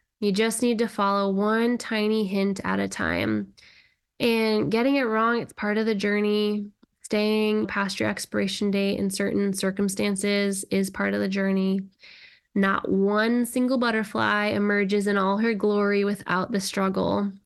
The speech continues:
and without the constriction, without the darkness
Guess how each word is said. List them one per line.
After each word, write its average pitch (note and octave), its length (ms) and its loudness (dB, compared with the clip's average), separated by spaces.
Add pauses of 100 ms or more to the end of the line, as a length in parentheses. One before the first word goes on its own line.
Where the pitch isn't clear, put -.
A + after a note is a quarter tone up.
and G#3 100 2
without G3 460 -2
the G3+ 80 -2
constriction, G3 960 -2 (480)
without G#3 360 0
the G3+ 80 0
darkness G3+ 960 0